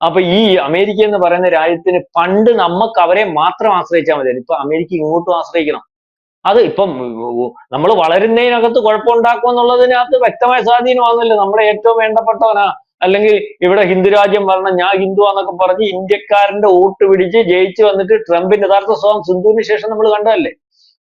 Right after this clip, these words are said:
സിന്ധുവിനകത്ത് നമ്മക്കടി കിട്ടുന്നേ കിട്ടിക്കോട്ടെ എന്ന് പറഞ്ഞോണ്ട്, ആ, അതിനുശേഷം നമ്മൾ വന്ന, നമുക്ക് വന്ന് കിട്ടിക്കോട്ടെ എന്നാ പറഞ്ഞോണ്ടാ നിന്നത്. അല്ലെങ്കിൽ അതിനുശേഷം വന്ന വാർത്തകളിൽ അവിടുത്തെ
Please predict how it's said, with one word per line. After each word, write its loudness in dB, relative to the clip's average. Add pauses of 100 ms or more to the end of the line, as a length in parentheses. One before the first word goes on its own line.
സിന്ധുവിനകത്ത് 2 (220)
നമ്മക്കടി 0
കിട്ടുന്നേ 2
കിട്ടിക്കോട്ടെ 0
എന്ന് 0
പറഞ്ഞോണ്ട്, 0 (420)
ആ, 2
അതിനുശേഷം 0
നമ്മൾ 2
വന്ന, 0
നമുക്ക് 0
വന്ന് 0 (160)
കിട്ടിക്കോട്ടെ 0
എന്നാ 2
പറഞ്ഞോണ്ടാ 2
നിന്നത്. 0 (380)
അല്ലെങ്കിൽ 2
അതിനുശേഷം 2
വന്ന 0
വാർത്തകളിൽ 2
അവിടുത്തെ 0